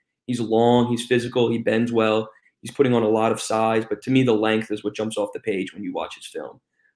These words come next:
Um, Ori Williams is a monster get despite being a three-star. So that, that, that was big for me. I was watching a lot of his film the other day. I did kind of a scouting report on him, and I had nothing but positive things to say. That's a huge get for Brad Davis and that offensive line. To have four, you know, commitments in that class now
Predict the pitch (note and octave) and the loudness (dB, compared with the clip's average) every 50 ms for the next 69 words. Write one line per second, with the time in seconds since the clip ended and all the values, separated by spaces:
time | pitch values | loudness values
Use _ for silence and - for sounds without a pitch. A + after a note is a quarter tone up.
0 | _ _ A2+ A#2 A#2+ A2+ A2 - - - - _ _ _ _ _ _ _ _ _ | _ _ 0 2 2 2 2 0 -2 -8 -12 _ _ _ _ _ _ _ _ _
1 | _ _ _ - - - - C3+ C3 C3 B2+ B2 B2+ B2+ B2 A#2+ A#2+ A#2+ A2 A2 | _ _ _ -20 -10 2 4 6 8 8 8 8 8 8 6 4 4 2 0 2
2 | A2 A2 A2 A2 A2 G#2+ G#2+ - A2+ G#2+ A2 G#2 G2 - - G#2+ G#2 - G#2+ G#2+ | 2 2 2 2 0 -2 -2 -4 -4 -2 0 0 -2 0 -4 -8 -6 -4 -4 -4
3 | G#2 G2+ A2 G#2+ A2 - - - A2 G#2 A#2 - - - - - - - - A#2+ | -4 -4 -6 -6 -6 -8 -6 -6 -6 -6 -6 -6 -10 -10 -10 -10 -12 -6 -2 -2
4 | A2+ G#2+ G#2+ - - _ _ _ _ _ _ _ _ _ A#2 - C#3 D3 D3 D#3 | -2 -2 -2 -6 -16 _ _ _ _ _ _ _ _ _ 4 8 8 8 10 10
5 | E3 - C3+ C3 C#3+ C#3 C3+ - C#3 C3+ C3 C3 B2+ B2+ B2+ C3+ C3+ C3+ C3+ - | 8 6 6 4 2 2 4 2 4 4 4 4 4 4 4 4 4 4 4 2
6 | B2+ B2 B2 A#2+ A#2 A2+ - - A#2+ A#2 A#2 A#2 A2+ A#2 A2+ A#2 A#2 A2+ A2+ A2+ | 0 2 2 2 0 -2 -4 -4 -2 0 0 0 0 0 0 0 2 2 2 2
7 | A2+ A#2+ A2 - B2 A#2 A2 G#2+ - - A2+ A2+ A2+ A2 A2 A2+ A2 - A2+ A2 | 0 -2 -4 -4 -4 -4 -4 -6 -6 -2 -2 0 0 0 -2 -2 -4 -2 -2 -2
8 | A2 G#2+ G#2+ G#2+ G#2+ G#2+ G#2 A2 - _ _ _ _ _ _ - B2 B2 A#2+ A#2 | 0 0 -2 -2 -4 -4 -6 -6 -10 _ _ _ _ _ _ 2 2 4 4 2
9 | A2 A2 A#2+ A2+ A2 A2 - A2+ A2 A2 G#2+ - G#2+ G#2 - G2 G2+ A2 A2 - | 0 0 -2 -2 -2 -2 0 0 0 0 0 -4 -8 -8 -8 -8 -8 -8 -10 -12
10 | - - A#2 A#2 A2 A2 A2 - A2+ A2 - A#2+ A#2+ A#2 A2+ - G#2 G#2 - G#2+ | -10 -6 -6 -2 -2 -2 -2 -4 -6 -8 -2 -2 0 0 0 -2 -4 -4 -4 -6
11 | G2+ G#2+ A2 G#2+ G#2 G2+ G2+ G#2 G#2+ G#2 A2 - - G#2+ A2 - G2+ A2 G#2+ - | -4 -4 -2 -2 -2 -2 0 -2 -2 -2 -4 -10 -8 -10 -8 -4 -4 -4 -4 -6
12 | G#2 A2 - G#2+ A2+ A2+ G#2+ A2 A2 G#2+ G#2+ A2 A2 _ _ _ _ _ _ _ | -10 -10 -12 -10 -8 -6 -4 -4 -4 -4 -4 -6 -8 _ _ _ _ _ _ _
13 | _ - - B2 B2+ B2+ B2 - - C3 B2+ B2 B2 B2 A#2+ A2+ A2+ A2 - A2+ | _ -6 -2 2 2 2 2 0 -2 0 2 4 6 6 6 4 2 0 -2 -2
14 | A2+ A2 G#2+ A2 - B2+ A#2 G#2+ A2+ A2+ G#2+ - - A2+ A2 G#2+ G#2+ - - A2+ | -2 -2 -2 -2 0 0 0 2 2 0 -2 -2 -4 -2 -2 -2 -4 -4 -2 0
15 | A2+ A2 G#2+ G#2+ G#2+ A2 A2 A2 A2 A2 A2 A2 A2 | 0 2 0 0 -2 -6 -6 -4 -4 -4 -4 -6 -8